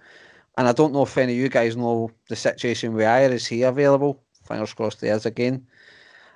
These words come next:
Um, I would really like him to start Ajeti and Griffiths up front, or at least play. I think he'll probably start Elyounoussi up top, 'cause I think he's got to play. If we want to up top, we're going to have to go with this diamond anyway.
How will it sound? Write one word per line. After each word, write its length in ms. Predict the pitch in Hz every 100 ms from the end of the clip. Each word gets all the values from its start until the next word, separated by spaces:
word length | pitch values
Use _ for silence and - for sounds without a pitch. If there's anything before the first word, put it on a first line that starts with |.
| _ _ _ _ -
Um, 320 | 143 139 - _ _ _ -
I 60 | 160
would 180 | 160 185
really 160 | 233
like 280 | 214 180 175
him 120 | 160
to 140 | 135 127
start 380 | - 147 139 - _ _ _ _ _ _
Ajeti 420 | 123 127 151 107 135
and 100 | 123
Griffiths 340 | 139 - 147
up 140 | - -
front, 260 | 120 117 - -
or 140 | 123
at 80 | 113
least 300 | 143 147 -
play. 440 | - 135 123 117 117 _ _ _ _ -
I 60 | 117
think 280 | - 160 156
he'll 100 | 131
probably 260 | 143 120
start 280 | 117 123 95 - _ _ -
Elyounoussi 480 | 117 117 147 156 127
up 160 | -
top, 320 | - 104 - - -
'cause 120 | 110
I 40 |
think 260 | - 127 117
he's 120 | 107
got 120 | 127
to 60 | 98
play. 280 | - 113 - - -
If 140 | 123 143
we 60 |
want 240 | 131 160 -
to 120 | 147
up 100 | 113
top, 180 | 135 117
we're 80 | 117
going 140 | 135
to 40 |
have 120 | 123 -
to 60 |
go 140 | 110 123
with 240 | 117 113
this 200 | 113 -
diamond 460 | - 120 123 117 110
anyway. 440 | 117 117 104 104